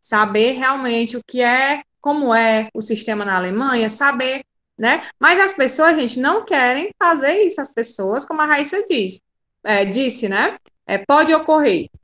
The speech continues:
brigas desnecessárias na internet, a pessoa vai passar vergonha, né? Vamos dizer assim, se ela não sabe do que é que ela tá falando,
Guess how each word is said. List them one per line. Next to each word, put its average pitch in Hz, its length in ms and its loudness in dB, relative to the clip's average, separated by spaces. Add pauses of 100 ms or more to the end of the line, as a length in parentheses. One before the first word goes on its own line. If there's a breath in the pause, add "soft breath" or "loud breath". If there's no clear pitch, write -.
(260)
brigas 262 600 0
desnecessárias 233 840 -2
na 220 140 -2
internet, 208 580 -4
a 277 80 0
pessoa 302 320 -2
vai 254 220 2
passar 262 360 -2
vergonha, 226 720 -4 (360)
né? 202 160 0
Vamos 233 260 0
dizer 214 240 0
assim, 214 340 0 (160)
se - 160 -2
ela 277 180 4
não 339 220 2
sabe 262 360 2
do 233 100 -2
que 254 80 0
é 233 60 0
que 233 80 -2
ela 214 140 2
tá 208 160 -4
falando, 202 520 -4